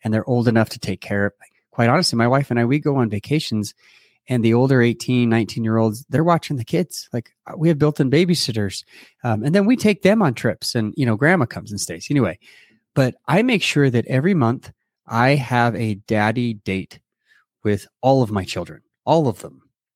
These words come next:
which means I come home early on one day, maybe it's a Thursday or Friday, and I spend time just with them. And we do what they like to do. We go mountain biking, we hike, we play basketball, um, we go get a treat, wh-, whatever it is. They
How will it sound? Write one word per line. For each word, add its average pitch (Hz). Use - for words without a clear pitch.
which -
means 123
I 117
come 143
home 139
early 127
on 113
one 110
day, 95
maybe 101
it's -
a 127
Thursday 107
or 98
Friday, 107
and 107
I 110
spend 113
time 104
just -
with 110
them. 90
And 104
we 117
do 117
what 110
they 113
like 101
to -
do. 82
We -
go 123
mountain 127
biking, 120
we 87
hike, 131
we 104
play 87
basketball, 120
um, 98
we 110
go 113
get 101
a 92
treat, 143
wh-, 139
whatever 175
it 110
is. 98
They 170